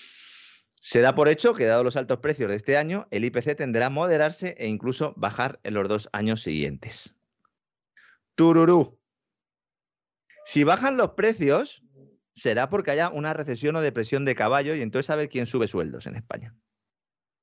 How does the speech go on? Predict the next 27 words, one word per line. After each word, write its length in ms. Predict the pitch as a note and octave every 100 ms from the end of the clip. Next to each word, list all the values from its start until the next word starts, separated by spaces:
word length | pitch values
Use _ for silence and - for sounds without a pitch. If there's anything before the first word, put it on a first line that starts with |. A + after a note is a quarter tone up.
| _ _ _ _
¿Mm? 220 | - F3+ G#3+ _ _ _ _ _ _ _ _ _ _ _ _ _ _
Si 140 | - F2+
hay 60 |
depresión 360 | F#2+ A#2 A2+ B2+
no 100 | C#3
puedes 180 | D#3 B2+
subir 180 | A#2
sueldos, 300 | F#2 C3 D#3+
muchacho. 500 | B2+ G#2 A#2+ E3+ B2 _ _ _ _ _ _ _ _ - - - _ _ _ -
Sobre 180 | G#2+
todo 140 | G2 G#2+
si 100 | B2
tienes 220 | C#3+ C3
una 160 | B2 A2
tasa 220 | G#2+ G#2
de 100 | G2+
paro 160 | G#2+
de 80 | G#2
país 180 | F#2+ G2
subdesarrollado, 800 | G#2 F#2 F2+ D#2+ E2+ D3 - _
como, 400 | - D#2 D2+ A2 _ _ _ _ _ -
como 220 | G2 F2+
es 60 |
el 80 | F#2+
caso 240 | F#2 F2 F2+
de 60 |
España, 460 | F2 C3 C#3 -